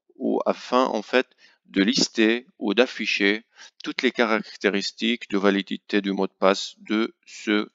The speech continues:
euh, utilisateur user cinq. Du coup, je fais change avec l'option tiret L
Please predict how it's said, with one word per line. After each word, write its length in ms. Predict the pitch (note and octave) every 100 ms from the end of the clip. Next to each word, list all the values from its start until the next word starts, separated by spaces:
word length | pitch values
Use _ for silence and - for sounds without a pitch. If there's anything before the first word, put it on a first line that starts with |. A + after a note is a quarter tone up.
| _ - - - -
euh, 160 | G2
utilisateur 760 | A2+ - G#2 - F#3 - G#2 G2
user 280 | G2 F#2+ -
cinq. 200 | - - - G2
Du 80 |
coup, 340 | G2 A#2 C#3 -
je 120 | G#2
fais 180 | - F#2
change 540 | - - A#2+ C3+ - - - - -
avec 240 | F#2+ F#2+
l'option 320 | G2 - G2
tiret 280 | - F#2+ F#2+
L 260 | - B2